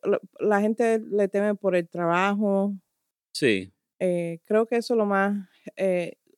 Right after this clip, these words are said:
Speaker 1: lo que la gente le tiene temor al trabajo, que se enteren las personas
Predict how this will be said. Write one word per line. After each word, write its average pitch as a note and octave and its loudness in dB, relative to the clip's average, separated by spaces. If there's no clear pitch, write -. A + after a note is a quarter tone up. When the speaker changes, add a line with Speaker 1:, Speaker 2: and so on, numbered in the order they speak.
Speaker 1:
lo G3 2
que G3 0
la F3 2
gente F#3+ -2
le F#3+ 0
tiene F#3 -4
temor E3 -4
al E3+ -6
trabajo, E3 -4
que D#3 -12
se - -14
enteren E3+ -8
las E3 -12
personas E3 -14